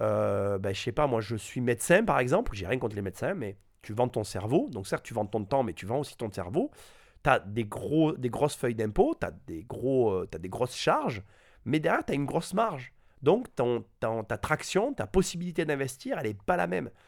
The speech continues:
Moi, j'avais ba-, j'ai bâti, euh, mon argent, ma, ma, ma, ma fortune sur de la dette.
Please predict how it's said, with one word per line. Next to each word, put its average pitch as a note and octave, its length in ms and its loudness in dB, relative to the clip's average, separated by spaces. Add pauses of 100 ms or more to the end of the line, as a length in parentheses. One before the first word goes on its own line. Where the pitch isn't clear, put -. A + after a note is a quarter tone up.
(400)
Moi, E3 180 4
j'avais C#3 240 2
ba-, B2 160 -4
j'ai A#2 160 -4
bâti, C#3+ 540 -2 (400)
euh, F2+ 640 -2
mon G2+ 260 -2
argent, A#2 400 0
ma, G2 220 -2
ma, F2 240 -8
ma, F2+ 320 -16
ma - 80 -20
fortune F#3 580 -2 (380)
sur - 480 -2 (640)
de A#2+ 200 2
la C3 140 8
dette. - 460 0